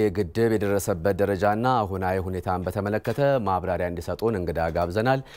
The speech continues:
እንግዳችን ዶክተር ያዕቆብ አርሳኖ ናቸው። ዶክተር ያዕቆብ አርሳኖ በአዲስ አበባ ዩኒቨርሲቲ የፖለቲካ ሳይንስና ዓለም አቀፍ ግንኙነት ምሁር ናቸው። እንደዚሁም የሃይድሮፖለቲክስንም በመምህርነት እያገለገሉ ይገኛሉ።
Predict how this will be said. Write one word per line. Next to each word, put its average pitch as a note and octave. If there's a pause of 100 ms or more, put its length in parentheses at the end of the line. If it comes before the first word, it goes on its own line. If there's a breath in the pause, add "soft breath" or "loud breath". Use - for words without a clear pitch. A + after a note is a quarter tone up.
(220 loud breath)
እንግዳችን B2+ (120)
ዶክተር F#2+ (100)
ያዕቆብ F2
አርሳኖ E2+
ናቸው። F#2+ (100)
ዶክተር F2+ (100)
ያዕቆብ D#2+
አርሳኖ F#2 (420 loud breath)
በአዲስ A#2
አበባ G#2+
ዩኒቨርሲቲ G2
የፖለቲካ F2+
ሳይንስና F#2+
ዓለም F2
አቀፍ F#2+
ግንኙነት F#2 (260)
ምሁር F2
ናቸው። F2+
እንደዚሁም F#2+
የሃይድሮፖለቲክስንም F2+ (180)
በመምህርነት F2+
እያገለገሉ G#2
ይገኛሉ። B2+